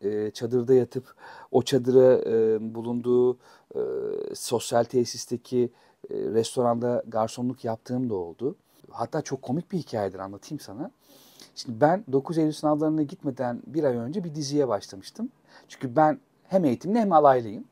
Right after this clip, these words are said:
Ee, öncesinde başladı benim.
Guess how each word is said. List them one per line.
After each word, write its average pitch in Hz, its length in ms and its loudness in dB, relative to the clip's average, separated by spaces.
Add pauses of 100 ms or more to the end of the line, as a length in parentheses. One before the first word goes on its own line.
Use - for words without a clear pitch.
(500)
Ee, 87 260 2 (380)
öncesinde 165 460 4
başladı 107 400 0
benim. 98 240 -10